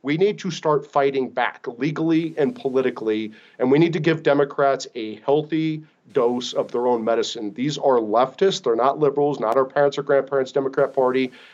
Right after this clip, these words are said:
They don't respect anything but power. And so when Republicans show them that we'll use power to crush them legally and politically, that's how we get their attention.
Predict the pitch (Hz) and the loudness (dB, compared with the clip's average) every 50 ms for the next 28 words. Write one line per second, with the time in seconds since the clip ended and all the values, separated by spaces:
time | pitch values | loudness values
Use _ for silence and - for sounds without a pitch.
0 | _ _ - 131 143 156 175 180 - 175 175 160 156 - - - 151 147 143 - | _ _ 0 2 4 4 4 4 2 0 -2 -2 -2 -4 -2 0 0 0 -2 -4
1 | - - 139 143 151 147 156 151 151 143 139 139 139 135 139 160 151 - 123 120 | -4 -2 0 0 0 -2 -4 -2 0 0 0 0 0 -2 -6 -8 -4 -2 -2 0
2 | 123 - - - _ - - 120 117 117 101 - - - _ _ _ - 123 120 | 0 -2 -6 -10 _ -6 -2 0 0 0 0 -4 -8 -16 _ _ _ -6 -6 -6
3 | 113 - - 139 123 127 123 - - 117 110 98 120 113 110 - - 165 185 196 | -4 -2 0 0 2 2 0 -2 -4 -8 -8 -6 -8 -8 -4 0 0 2 2 2
4 | 190 190 202 196 202 202 165 - - _ - - _ - - - - 214 226 226 | 0 2 2 2 2 0 -2 -6 -10 _ -20 -20 _ -14 -6 -2 2 4 4 4
5 | 220 156 165 151 156 147 139 139 127 131 139 156 156 147 143 160 180 175 151 156 | 2 2 2 0 0 0 0 -2 -2 -2 -2 -2 -2 -2 -4 -6 -8 -8 -8 -10
6 | - - - - 202 196 170 156 147 147 147 143 147 - _ _ _ _ _ - | -12 -10 -4 -2 0 0 2 0 0 0 -2 -2 -6 -10 _ _ _ _ _ -6
7 | - 160 156 139 156 - - - 214 208 - - - - 156 143 143 143 131 151 | -2 0 0 0 -2 -2 0 2 2 2 0 -4 -2 0 0 0 0 -2 -2 -4
8 | 165 160 156 151 151 147 143 139 139 143 135 131 - - 143 151 131 - - 131 | -4 -4 -4 -6 -4 -4 -4 -4 -4 -4 -6 -6 -6 -2 -2 -2 -2 -2 -4 -6
9 | 123 113 123 131 139 139 - 156 139 135 139 131 131 131 120 - - 120 113 107 | -4 -2 -2 -2 -2 -2 -2 -2 -2 -2 -2 -4 -4 -4 -4 -4 -4 -4 -4 -4
10 | 104 - - - 107 - - - | -6 -8 -10 -12 -12 -14 -18 -18